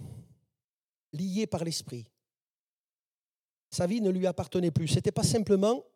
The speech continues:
un verset qu'on cite. C'était pas simplement un chant qui était mentionné. C'était une réalité dans son quotidien. Sa vie n'était plus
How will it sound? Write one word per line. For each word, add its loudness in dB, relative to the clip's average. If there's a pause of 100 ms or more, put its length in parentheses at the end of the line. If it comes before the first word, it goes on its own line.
(140)
un -2
verset -6
qu'on 2
cite. 0 (800)
C'était -6
pas 6
simplement 4
un 6
chant 2
qui 2
était 2
mentionné. 0 (840)
C'était 0
une 4
réalité 4
dans 4
son 0
quotidien. 0 (840)
Sa 0
vie -2 (240)
n'était -2
plus -6